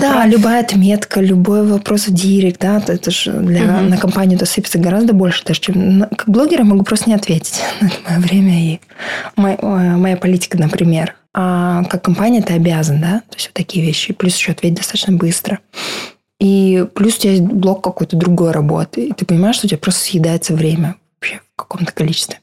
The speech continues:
Speaker 2: А, это контекст того, чт-, как, э, я осознала, что я просто занимаюсь чем-то, <laughs> но,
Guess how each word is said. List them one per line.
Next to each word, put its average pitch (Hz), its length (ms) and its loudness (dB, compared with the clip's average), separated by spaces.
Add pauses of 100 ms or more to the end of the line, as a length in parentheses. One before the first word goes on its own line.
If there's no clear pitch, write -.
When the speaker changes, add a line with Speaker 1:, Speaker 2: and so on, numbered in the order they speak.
(120)
Speaker 2:
А, 185 340 -2
это 214 200 -2
контекст 202 580 0
того, 202 280 0
чт-, - 180 -6 (200)
как, 185 220 -6 (120)
э, 185 800 0
я 180 240 2
осознала, 202 500 2
что - 200 -4
я 170 100 0 (180)
просто 185 580 -2 (160)
занимаюсь 185 580 2
чем-то, 180 380 0 (240)
<laughs> 190 140 -4
но, 220 80 2